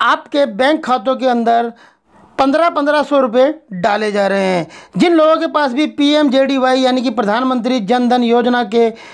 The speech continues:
बैंक खाते हैं, उन बैंक खातों के अंदर पन्द्रह, पन्द्रह सौ रुपये डाले जाने के लिए अनाउंसमेंट किया गया था। प्रधानमंत्री जन धन योजना के बैंक खातों के अंदर जून के महीने में भी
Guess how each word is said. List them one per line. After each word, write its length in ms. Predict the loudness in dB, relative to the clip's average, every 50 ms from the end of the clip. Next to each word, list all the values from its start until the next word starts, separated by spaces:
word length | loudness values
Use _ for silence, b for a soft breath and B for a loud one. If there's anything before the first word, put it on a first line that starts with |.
| B B B
बैंक 320 | -2 0 0 0 0 -2 -4
खाते 280 | -2 -4 -2 -2 -2
हैं, 320 | -2 0 0 -2 -2 -4 -8 B B B B B
उन 220 | 2 2 2 4
बैंक 260 | 2 2 0 0 -2 -2
खातों 320 | -2 -2 -2 0 -2 -2
के 100 | 0 0
अंदर 440 | -2 0 0 0 2 2 2 0 -2 B B B B B B
पन्द्रह, 300 | -2 0 2 2 2 0
पन्द्रह 360 | 0 0 0 0 2 0 0
सौ 140 | 0 0 0
रुपये 260 | 0 0 2 2 0
डाले 340 | 2 0 -2 0 0 0 0
जाने 280 | 0 0 -2 -2 -2 -4
के 140 | -4 -4 -4
लिए 240 | -2 0 0 2
अनाउंसमेंट 720 | 0 0 0 -2 0 0 -2 -2 -2 -2 -2 -2 -4 -6 -6
किया 240 | -2 0 0 0 0
गया 200 | 0 -2 -2 -2
था। 220 | 0 -2 -4 -4 -6 -12 b b b b b b b b b b b b b b -2
प्रधानमंत्री 580 | -2 0 0 0 0 0 0 0 0 0 -2 -2
जन 240 | 0 0 0 2 2
धन 140 | 2 2
योजना 380 | 2 2 2 2 2 0 -2 -2
के 160 | -2 -2 -2
बैंक 320 | 0 0 0 0 -2 -2 -2
खातों 300 | -2 -2 -2 -2 -4 -4
के 100 | -2 -2
अंदर 260 | -2 0 0 0 -2
जून 340 | 0 0 2 2 2 2 2
के 120 | 0 0
महीने 340 | 2 2 2 2 2 2 2
में 180 | 2 0 0
भी 220 | 0 0 0 -2